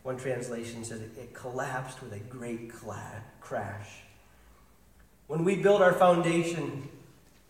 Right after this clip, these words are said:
when we build our house on the wrong foundation, it changes everything. These two houses probably look beautiful. They probably look gorgeous. The, the exteriors,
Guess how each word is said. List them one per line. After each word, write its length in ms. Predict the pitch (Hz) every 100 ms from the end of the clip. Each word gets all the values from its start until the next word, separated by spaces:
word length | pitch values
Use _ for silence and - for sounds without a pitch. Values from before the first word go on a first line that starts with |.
| _
when 140 | 156 175
we 80 |
build 180 | 175 175
our 80 | 151
house 400 | - 185 143 -
on 80 | 143
the 80 | 143
wrong 340 | 147 147 147
foundation, 680 | 156 135 135 135 135 131 110 110 - - - - - - _ _ _
it 60 | 110
changes 420 | 143 135 131 127
everything. 500 | 127 127 123 - - - - - - _ _ _
These 220 | 165 170 240
two 120 | 226
houses 420 | 233 240 220 -
probably 260 | 220 220 202
look 240 | 190 156
beautiful. 800 | 196 226 220 - 135 - - - - - - - 170
They 60 |
probably 280 | 190 226 214
look 320 | 208 202 -
gorgeous. 500 | 202 214 214 - - -
The, 180 | 190 190 190 196 - - -
the 120 | 202
exteriors, 1000 | 185 - - 240 233 208 165 - 139 -